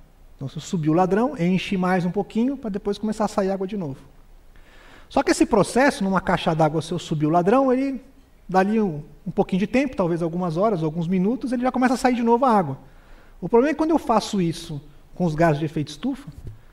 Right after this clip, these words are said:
essa energia vai acumulando durante muito tempo, até que você volte a entrar em equilíbrio de novo. Isso é,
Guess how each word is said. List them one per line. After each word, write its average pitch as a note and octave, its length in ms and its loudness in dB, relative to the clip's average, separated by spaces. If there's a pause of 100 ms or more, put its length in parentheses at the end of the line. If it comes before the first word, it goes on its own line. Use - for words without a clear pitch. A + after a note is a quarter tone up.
(580)
essa F3 180 -2
energia A3 300 6
vai B3 120 2
acumulando A#3+ 340 0
durante D4 240 -4
muito E4 500 2
tempo, G3+ 480 -2 (180)
até A3 240 0
que A3+ 120 -6
você B3 200 -4
volte A3 300 -2
a - 20 0
entrar A3 180 -2
em A3+ 40 -2
equilíbrio G3+ 400 -2
de A#3 80 -4
novo. E3+ 360 -4 (1400)
Isso A3 400 -2
é, B3 180 -2